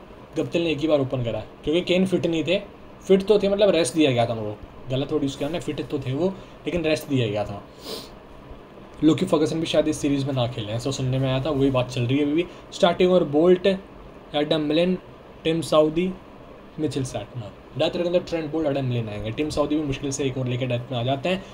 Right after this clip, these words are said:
वरना सोलह ओवर तक ये क्लोज कर देते हैं। पाकिस्तान की बात करते हैं, बाबर आजम ने नौ मैच खेले न्यूजीलैंड के खिलाफ, तीन सौ चौसठ रन, फ़ोर्टी फ़ाइव की औसत है। चेस बैट फर्स्ट में सेवेंटी नाइन,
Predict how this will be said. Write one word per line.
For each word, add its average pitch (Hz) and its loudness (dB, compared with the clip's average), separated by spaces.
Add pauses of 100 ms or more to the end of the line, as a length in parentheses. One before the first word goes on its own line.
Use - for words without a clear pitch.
(140)
वरना 170 2
सोलह 165 4
ओवर 165 2
तक 170 0
ये 175 2
क्लोज 156 0
कर 143 -2
देते 117 -4
हैं। 104 -10 (380)
पाकिस्तान 190 0
की 185 4
बात 175 0
करते 135 -2
हैं, 226 0 (340)
बाबर 180 6
आजम 175 2
ने 180 2
नौ 156 4
मैच 160 -2
खेले 135 -2
न्यूजीलैंड 165 -4
के 156 -4
खिलाफ, 143 -2 (160)
तीन 160 -2
सौ 160 0
चौसठ 156 -2
रन, 147 -6 (160)
फ़ोर्टी 143 -2
फ़ाइव 143 -2
की 139 -2
औसत 123 0
है। 170 -4 (260)
चेस - 0
बैट 156 4
फर्स्ट 175 -6
में 170 0
सेवेंटी 156 -2
नाइन, 151 -2